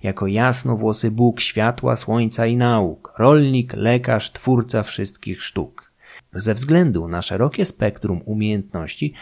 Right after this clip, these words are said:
był w Irlandii określany mianem mistrza wszystkich rzemiosł.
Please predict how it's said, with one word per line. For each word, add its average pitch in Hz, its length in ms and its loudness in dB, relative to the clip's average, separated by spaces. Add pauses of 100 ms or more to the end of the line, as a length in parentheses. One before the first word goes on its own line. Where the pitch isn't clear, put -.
(140)
był 156 260 6
w 165 60 0
Irlandii 104 580 2
określany 92 600 -4
mianem 101 440 -2 (340)
mistrza 131 760 0
wszystkich - 760 -10
rzemiosł. 95 760 -4